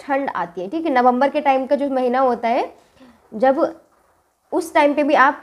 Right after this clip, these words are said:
सीजनल फ्लू के बहुत ज़्यादा केसेस देखेंगे क्योंकि तभी मौसम बदल रहा होता है। तो सीजनल फ्लू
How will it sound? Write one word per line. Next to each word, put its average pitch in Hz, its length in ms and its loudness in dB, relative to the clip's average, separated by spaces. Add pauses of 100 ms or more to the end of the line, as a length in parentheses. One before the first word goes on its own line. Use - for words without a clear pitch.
सीजनल 277 260 0
फ्लू 269 160 -6
के 254 140 -4
बहुत 254 240 0
ज़्यादा 254 200 0
केसेस 247 300 -6
देखेंगे 262 440 -4
क्योंकि 294 220 -6
तभी 262 320 -2 (360)
मौसम 233 320 0
बदल 214 240 2
रहा 190 160 0
होता 180 280 -8
है। 165 180 -10 (480)
तो 403 80 0
सीजनल 359 420 2
फ्लू 320 380 -2